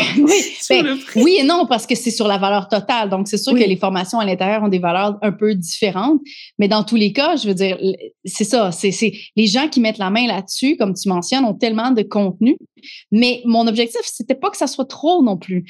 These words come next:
Speaker 1: Donc, c'est pour ça que c'est, je me suis souvent fait mon, mon, poser la question, pourquoi quatorze ? Pourquoi pas plus ? Pourquoi pas moins ? Ça pourrait être douze, remarque. Tu sais, genre une fois par, une formation par mois, tu sais, il y aurait comme une thématique là-dessus. Mais j'ai l'impression qu'au-delà de, au-delà de quinze, finalement, parce que là,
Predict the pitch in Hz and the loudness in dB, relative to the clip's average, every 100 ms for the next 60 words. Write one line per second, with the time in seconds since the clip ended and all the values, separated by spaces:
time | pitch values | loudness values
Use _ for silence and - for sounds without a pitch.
0 | - - 220 226 - 254 392 427 - 247 | -16 -4 0 0 -2 -4 -2 -4 -2 -2
1 | - - 214 202 202 202 185 - 247 262 | -2 -2 0 2 0 0 -2 -2 -2 0
2 | 285 359 254 226 208 208 185 - 208 262 | 0 2 2 2 0 -2 -2 -2 0 0
3 | 202 180 285 208 - 254 208 180 220 403 | 0 -2 -2 -2 -2 -2 -2 -2 -2 0
4 | 359 - - - 214 247 220 226 269 269 | 0 -2 -12 -4 0 2 2 0 -2 -2
5 | 226 214 190 185 208 349 - - _ - | -2 0 2 2 0 0 -6 -20 _ -2
6 | 220 370 262 233 247 190 170 - - 202 | 2 2 4 4 4 2 -2 -4 -8 -6
7 | - 214 202 190 220 240 226 208 190 - | 0 2 2 2 2 0 0 0 0 -6
8 | _ - 226 240 233 226 240 220 220 226 | _ 0 2 4 2 2 2 2 2 4
9 | 233 240 240 247 254 208 214 226 208 214 | 4 4 2 2 2 2 0 0 2 2
10 | 214 208 190 254 - 196 - 254 285 - | 2 0 -2 -4 -4 -4 0 0 0 -6
11 | - - 208 214 208 202 220 226 233 320 | -18 -4 0 0 0 0 0 0 -2 0
12 | 247 226 208 233 240 202 190 190 190 208 | 2 2 2 2 0 0 0 0 0 2
13 | 196 170 - 247 381 302 - 208 214 254 | 0 0 0 0 0 -2 0 -2 -2 -2
14 | 196 - 170 180 165 | -6 -6 -4 -4 -4